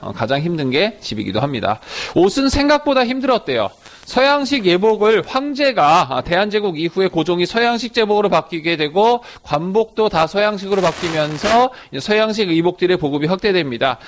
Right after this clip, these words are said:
그런데 문제는 서양식 제복의 색깔이 대부분 남성용은 검정색이지요. 우리나라에서 검정색 옷은 누가 입는 옷? 저승사자들이 입는 옷이다 보니까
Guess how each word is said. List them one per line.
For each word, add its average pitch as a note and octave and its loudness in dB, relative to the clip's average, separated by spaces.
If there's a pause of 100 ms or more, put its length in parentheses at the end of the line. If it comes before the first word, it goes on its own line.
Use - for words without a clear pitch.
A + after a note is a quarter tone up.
(140)
그런데 A3+ 2
문제는 E3+ 0 (220)
서양식 C4 0
제복의 F#3+ 2
색깔이 G#3 0
대부분 D3 -2
남성용은 F3 -2 (500)
검정색이지요. C#3 -2 (200)
우리나라에서 G#3+ 0
검정색 F#3+ 0
옷은 F3 -2
누가 D3 2
입는 C3+ -2
옷? A2 -2 (460)
저승사자들이 D3 0
입는 B2 0
옷이다 A#2+ 0
보니까 A2+ -2